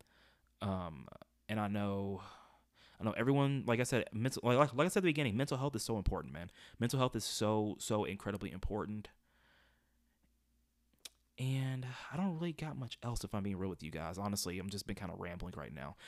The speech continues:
C-, try, not trying to kill time, but I guess give you guys a little bit of an update on what's going on. This episode's gonna be super short. This isn't even an episode, if I'm being real with you guys.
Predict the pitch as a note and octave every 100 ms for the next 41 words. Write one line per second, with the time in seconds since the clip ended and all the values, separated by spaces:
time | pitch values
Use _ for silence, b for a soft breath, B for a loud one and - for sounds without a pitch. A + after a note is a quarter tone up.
0 | B - - G3+ - A3 F#4+ F4 - -
1 | D#3+ G3+ A3 A3 A3 A3 B B B F#3+
2 | G#3 A3 G3+ F#3+ F#3+ F3+ - D3 C#3 D3
3 | D3 C#3 A#2+ - A#2 - C#3+ C3+ C#3 -
4 | C3+ C3 B2 C3 C3 A#2+ - A#2 G#2+ G2
5 | F#2+ - B2 F#2 - E2+ G#2 D3+ C#3+ A2+
6 | F2+ G#2 - - C#2+ - E2+ E2+ F2 C2+
7 | - G#1 - -